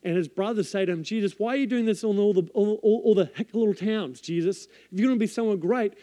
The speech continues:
you should be by the Jordan, basically. You should be in the cool cities." And he goes, "No, no, I'm just gonna, I'm just gonna do my own thing in these,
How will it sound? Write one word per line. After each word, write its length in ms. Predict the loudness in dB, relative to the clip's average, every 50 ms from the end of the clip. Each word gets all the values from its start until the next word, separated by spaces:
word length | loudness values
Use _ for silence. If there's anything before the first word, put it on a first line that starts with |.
| -20 _ -2
you 80 | 0 0
should 220 | 2 0 2 2
be 100 | 2 2
by 180 | 2 2 0 0
the 120 | 0 0
Jordan, 440 | 0 0 2 2 2 2 2 0 0
basically. 460 | -2 -4 -4 -4 -6 -6 -4 -2 -2
You 80 | -2 -2
should 180 | -2 -2 0
be 140 | 0 0 2
in 80 | 2 0
the 100 | 0 -2
cool 360 | -2 -2 0 0 2 0 0
cities." 420 | -2 -2 -2 0 0 0 0 -2
And 60 | -4
he 40 | -2
goes, 140 | -2 -2 -2
"No, 140 | -2 -4 -4
no, 160 | -4 -6 -6
I'm 140 | -6 -6 -6
just 120 | -6 -4 -4
gonna, 220 | -4 -4 -4 -6 _ _ _ _ _ _ _ _ -18 -8 -2
I'm 80 | -2
just 160 | -2 0 0 0
gonna 120 | 0 2
do 200 | 2 2 2 2
my 100 | 2 0
own 240 | 0 0 -2 -2 -2
thing 300 | 0 0 2 2 2 2
in 80 | 2
these, 180 | 2 2 0